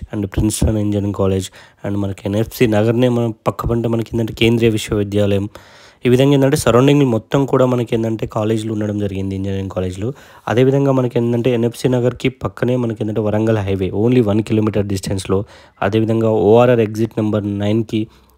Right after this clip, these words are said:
only వన్ పాయింట్ ఫైవ్ డిస్టెన్స్ దూరంలో ఉన్నటువంటి ప్రాంతం అండి ఎన్ఎఫ్సి నగర్. ఇది టోటల్గా మంచి డెవలప్‌మెంట్ ఏరియా. So, ఈ ఇలాంటి ఏరియాలో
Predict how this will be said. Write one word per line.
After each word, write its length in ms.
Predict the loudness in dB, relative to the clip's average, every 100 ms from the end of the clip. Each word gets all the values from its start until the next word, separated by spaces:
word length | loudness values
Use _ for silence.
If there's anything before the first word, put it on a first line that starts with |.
| -2
only 160 | 0 0 -2
వన్ 100 | -4
పాయింట్ 200 | -4 -6 -4
ఫైవ్ 180 | -4 -4 _ _ _ _ -10 -8
డిస్టెన్స్ 320 | -6 -4 -2
దూరంలో 300 | 0 0 0 0
ఉన్నటువంటి 400 | -2 -4 -6 -4 -4
ప్రాంతం 300 | -4 -2 -4
అండి 160 | -4 -4
ఎన్ఎఫ్సి 260 | -6 -8 -8
నగర్. 220 | -4 -4 -6 _ _ _ -8
ఇది 140 | -2 0 0
టోటల్గా 380 | 2 2 2 2
మంచి 200 | 0 -2 0
డెవలప్‌మెంట్ 460 | 2 0 0 -2 0
ఏరియా. 220 | 0 0 -2 -4 _ -18 -2
So, 100 | 0 0 0 2
ఈ 20 | 2
ఇలాంటి 300 | 4 2 4 4
ఏరియాలో 300 | 6 6 4